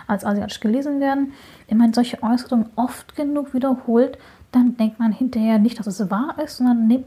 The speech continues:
dann nimmt man sowas als selbstverständlich wahr. Und wer solche Erfahrungen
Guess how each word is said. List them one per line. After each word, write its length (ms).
dann 200
nimmt 220
man 140
sowas 300
als 220
selbstverständlich 1000
wahr. 280
Und 300
wer 120
solche 240
Erfahrungen 920